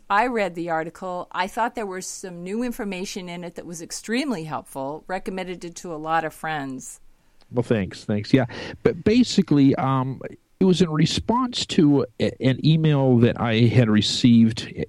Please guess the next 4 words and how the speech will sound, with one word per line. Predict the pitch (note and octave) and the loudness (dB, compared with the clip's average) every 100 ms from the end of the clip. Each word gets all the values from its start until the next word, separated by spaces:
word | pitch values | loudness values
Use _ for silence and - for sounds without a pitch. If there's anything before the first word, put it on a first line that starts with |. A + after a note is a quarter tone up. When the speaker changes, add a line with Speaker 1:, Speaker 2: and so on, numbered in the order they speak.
| - | -6
Speaker 2:
um, | E2+ G2+ G2 G2+ G#2 | -2 0 -2 -6 0
that | A2 - - - - - - - - - - _ - | 0 0 -10 -20 -20 -20 -20 -20 -20 -20 -20 _ -6
somebody | - D3 C#3+ | 2 4 6
was | C3 A#2 G#2 | 6 6 2